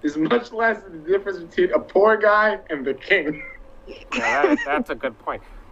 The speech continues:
Speaker 2: And this guy
Speaker 1: You
Speaker 2: did
Speaker 1: can't
Speaker 2: this
Speaker 1: be friends with
Speaker 2: comedy
Speaker 1: the
Speaker 2: thing
Speaker 1: world.
Speaker 2: online. He was like, um, you know, he was like, "Oh, I saved, I saved the princess. You know, I'm, I'm the good guy." I'm like, "No, you saved her from actually finding a real prince and actually doubling her,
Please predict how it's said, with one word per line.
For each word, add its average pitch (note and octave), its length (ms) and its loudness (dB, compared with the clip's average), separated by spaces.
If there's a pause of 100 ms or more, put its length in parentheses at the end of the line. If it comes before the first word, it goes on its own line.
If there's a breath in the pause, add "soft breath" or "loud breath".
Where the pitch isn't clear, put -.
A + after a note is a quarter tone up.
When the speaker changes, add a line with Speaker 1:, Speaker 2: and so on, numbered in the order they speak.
(140)
Speaker 2:
And D3 160 -2
this E3+ 140 -2
guy A#3 220 4
Speaker 1:
You C#4 40 0
Speaker 2:
did G#3 120 -6
Speaker 1:
can't - 140 4
Speaker 2:
this A3+ 100 -8
Speaker 1:
be - 40 -20
friends - 120 -12
with E3+ 40 2
Speaker 2:
comedy F#3 260 0
Speaker 1:
the D3 60 0
Speaker 2:
thing C3 140 0
Speaker 1:
world. A#2 160 0
Speaker 2:
online. C#3 320 2
He B2+ 80 -6
was A#2+ 180 -6
like, A#2 300 0
um, A2 420 -4 (1600)
you B2 80 -6
know, G2 180 0
he C#3 140 -6
was B2 100 -6
like, B2 100 -4
"Oh, C3 120 2
I A#2 100 2
saved, B2+ 460 -6
I A2+ 120 -8
saved C3 340 -8
the A2 60 -10
princess. B2 540 -8
You F#2+ 80 -12
know, F#2 60 -8
I'm, G2 280 -10
I'm A#2+ 160 -8
the A2+ 60 -4
good D3 220 -6
guy." F#2+ 140 -4
I'm F#2+ 100 -8
like, B2 180 -10
"No, F#3+ 160 0
you G2+ 180 -8
saved D#3 360 -6
her C#3 100 0
from A2 420 -4 (100)
actually C3 400 -8
finding B2 340 -4
a G2 80 -6
real B2 260 -6
prince G#2+ 400 -8
and A2+ 80 -8
actually C3 320 -8
doubling A#2 520 -4
her, G2+ 280 -4